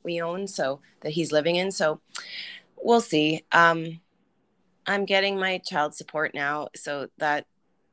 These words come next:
that's really great. But I, um, something funny happened is that I,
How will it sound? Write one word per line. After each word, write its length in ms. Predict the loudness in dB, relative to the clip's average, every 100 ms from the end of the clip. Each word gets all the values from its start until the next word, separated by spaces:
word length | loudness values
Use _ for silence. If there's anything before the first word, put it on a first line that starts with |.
| _
that's 320 | -6 -6 -6 -10
really 300 | -8 -8 -8
great. 480 | -4 -2 -2 -4 -12 2
But 220 | 4 4 6
I, 260 | 6 6 2
um, 360 | -4 -8 -12 -16 _ _ -20
something 560 | -6 -4 -4 -8 -10
funny 260 | -6 -6 -4
happened 500 | -4 -4 -4 -10 -8
is 240 | -10 -10
that 320 | -4 0 0 -4
I, 380 | -4 -2 -2 -4